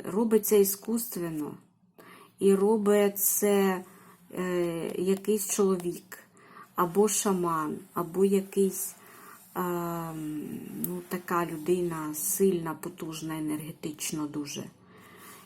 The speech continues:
Якісь робить речі такі, знаєте, е, я можу по колодязю даже сказати, що якісь приносяться цікаві, робляться речі по всім стихіям.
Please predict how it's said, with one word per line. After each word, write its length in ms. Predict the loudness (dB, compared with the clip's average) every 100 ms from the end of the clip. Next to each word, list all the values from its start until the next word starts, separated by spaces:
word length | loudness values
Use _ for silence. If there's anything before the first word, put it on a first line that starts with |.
| -12
Якісь 400 | -8 -2 -2 0
робить 320 | 2 4 4
речі 360 | 6 4 2 -2
такі, 360 | -4 -4 -4
знаєте, 720 | -2 0 2 2 0 -2 -2 -4 -12 -20 -18 -6
е, 480 | -2 0 0 0 0 -4 -8
я 260 | 0 2 4
можу 280 | 2 0 -2
по 140 | -2
колодязю 580 | 0 2 4 4 4 2
даже 280 | 0 0 -2
сказати, 480 | -4 -2 0 -2
що 140 | -2 -2
якісь 420 | -2 -4 -4 -6
приносяться 840 | -6 -4 0 0 0 -2 -2 -4 -2
цікаві, 760 | 0 -2 2 2 2 2 -2 -8 -18 -16 -16 -14 -4
робляться 680 | 2 4 6 6 4 2
речі 360 | 2 2 2 0
по 160 | 0 -2
всім 320 | 2 4 4
стихіям. 800 | 2 0 0 0 4 4 2